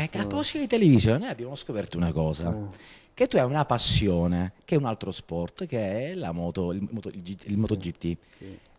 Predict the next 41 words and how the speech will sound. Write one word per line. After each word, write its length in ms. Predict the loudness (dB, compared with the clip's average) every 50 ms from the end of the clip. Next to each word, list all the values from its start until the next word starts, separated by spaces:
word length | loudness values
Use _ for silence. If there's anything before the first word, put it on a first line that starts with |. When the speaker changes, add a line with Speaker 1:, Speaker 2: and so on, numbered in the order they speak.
| _ _
Speaker 1:
E 240 | 2 4 4 4 4
tra 140 | 2 2 4
queste 300 | 4 2 0 0 -2 -4
c'è 240 | -2 0 2 2
una 200 | 2 0 -2 -4 -6 -10 -10
bellissima 560 | -10 -8 -6 -4 -4 -2 -2 0 2 2 4
coincidenza 560 | 4 4 2 2 0 0 0 -2 0 -2 -2 -2
che 120 | -2 -2
è 60 | -4 0
questo 460 | 2 2 2 2 0 -2 -2 0 0
è, 200 | 0 0 0 -2
credo, 300 | -2 -2 0 0 -2 -4 -4 -4
il 140 | -4 -4 0
pilota 320 | 2 4 4 4 4 4
che 200 | 2 0 -2 -2
tu, 240 | 0 0 2 2 2 0 -4 -10 _ _ _ _ _ _
eh, 220 | -20 -20 -20 -20 _ _
ammiri 420 | -10 -10 -6 -4 -2 -2 -2 -2
di 160 | -2 -2 -2 2
più, 320 | 4 4 4 4 2 -2 -6
Speaker 2:
Sì. 180 | -10 -14 -12 -12
Speaker 1:
che 140 | -6 -2 0
ha 100 | 2 2
un 200 | 2 2 2 2
numero 340 | 2 2 2 2 2 0 0
bellissimo 760 | 0 -2 -4 -4 -2 -2 -2 -2 0 -2 -2 -2 -2 -2 -2
questo 280 | -4 -4 -6 -8 -10 -10
Speaker 2:
Sì. 140 | -8 -6
Speaker 1:
pilota, 340 | -4 -4 -4 -4 -6 -6 -6
che 200 | -4 -2 0 0
è 40 | 0
il 160 | 0 -2 -2
quarantasei. 840 | -2 -2 0 0 2 0 0 -2 -2 -4 -2 -2 -2 -2 0 -2 -2
Speaker 2:
Del 180 | -2 -2 -2 -2
Catania. 500 | -2 -4 -4 -2 -4 -6 -6 -8 -12 -6 -6
Speaker 1:
E 120 | -6 -2
che 200 | -2 -2 -4 -2
ti 100 | -2 -2
accomuna, 540 | -2 -2 -2 -4 -2 -2 0 0 0 -2 -2
quindi 220 | -2 0 0 -2
c'è 300 | 0 0 0 0 0 -2